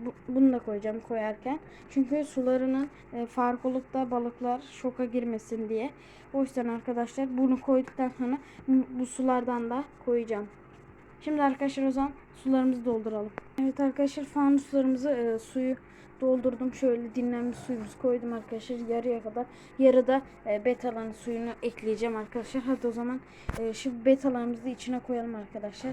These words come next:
İlkten şu gerçekten betalarımızın güzelliği çok güzel arkadaşlar. Şöyle göstereyim. Şimdi arkadaşlar bunları böyle koyalım hadi. Evet arkadaşlar buradan, e, fanuslarımızı aktardım betaları ve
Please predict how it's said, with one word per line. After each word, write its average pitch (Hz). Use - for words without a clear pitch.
İlkten 269
şu 277
gerçekten 254
betalarımızın 240
güzelliği 220
çok -
güzel 214
arkadaşlar. -
Şöyle 208
göstereyim. 233
Şimdi 277
arkadaşlar 254
bunları 247
böyle 240
koyalım 214
hadi. 208
Evet 269
arkadaşlar 294
buradan, 277
e, 220
fanuslarımızı 254
aktardım 233
betaları 233
ve 226